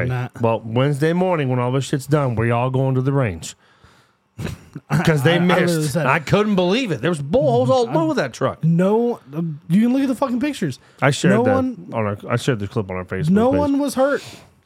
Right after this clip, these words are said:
Speaker 1: The se-, well, not no one was hurt, but no one was shot.
Speaker 2: The
Speaker 1: Not a
Speaker 2: con-,
Speaker 1: single motherfucker was shot.
Speaker 2: Their conditions of both are unknown at this time because there was someone in the cruiser he was also taken to the hospital.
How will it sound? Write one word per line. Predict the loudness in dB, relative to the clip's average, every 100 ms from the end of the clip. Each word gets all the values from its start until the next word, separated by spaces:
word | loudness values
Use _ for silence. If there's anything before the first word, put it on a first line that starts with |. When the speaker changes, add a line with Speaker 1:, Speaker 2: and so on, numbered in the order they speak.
| _
Speaker 1:
The | -6
se-, | -4 -6
well, | -6 -4 -6 -12 _
not | -2 -2
no | 0 -2
one | -2 -4
was | -4
hurt, | -4 -4
but | -4
no | 0 2
one | 2
was | 0
shot. | -2 -2 -2 -8 -20 -20 -20 _ _ _
Speaker 2:
The | 4
Speaker 1:
Not | 4
a |
Speaker 2:
con-, | 4
Speaker 1:
single | 0 0
motherfucker | 2 0 0 0 0
was | 0
shot. | -2 0 2
Speaker 2:
Their | 2
conditions | 2 0 0 0 2
of | 0 2
both | 0 0 0
are | -2 -2
unknown | 0 0 2 0
at | -2
this | -4
time | -2 -2 -2
because | -2 -4 -2
there | -2
was | -2 -2
someone | -2 0 0
in | -2 -2
the |
cruiser | -2 0 0 0 -2
he |
was | 0 0
also | -4 -6
taken | -6 -4
to | -2
the |
hospital. | -2 -4 -8 -14